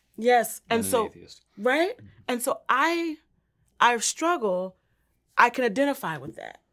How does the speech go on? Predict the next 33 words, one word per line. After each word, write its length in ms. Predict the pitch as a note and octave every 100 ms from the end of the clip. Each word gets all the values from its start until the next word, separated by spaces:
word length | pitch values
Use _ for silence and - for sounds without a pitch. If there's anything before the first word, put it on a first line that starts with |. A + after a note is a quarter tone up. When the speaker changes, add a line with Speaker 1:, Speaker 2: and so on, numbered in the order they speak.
| _ A2+
Speaker 2:
Mm-hmm. 240 | G2 - G2
Speaker 1:
because 260 | G3 F#3+
here 200 | F#3 C#4+
I 180 | C4 C#4
am 440 | - G3+ F3+ F#3+ G#3+ _ _ _ _ _ _ _
in 120 | G#3+
a 80 | G3+
world 520 | F#3 G#3+ G#3+ G#3 G3 - _ _ _ _ _ _ _ _ -
as 140 | F3+
a 60 | F#3
woman 260 | E3+ G#3+ G3+
who's 140 | F3
endured 420 | D3+ D3 A3+ A3+
racism, 420 | G3 A3 A3+ G#3+
who 120 | F3 F3
can 160 | E3
see 320 | D#3+ - C4 A#3
racist-, 580 | G#3+ G#3+ - G#3 - _
racism 420 | G3+ G3+ G3 F#3+
play 160 | F3 F3
out 120 | F#3
around 300 | E3+ F#3+ G#3
her 220 | G#3 - - - - - -
and 100 | F#3
in 60 |
her 140 | F3 E3+
life 360 | G#3+ A#3 A#3
and 80 | F#3+
in 60 | F3
the 60 |
world 220 | E3+ F3+ E3+
around 380 | E3 F#3+ G3+ G3
her. 280 | E3+ D#3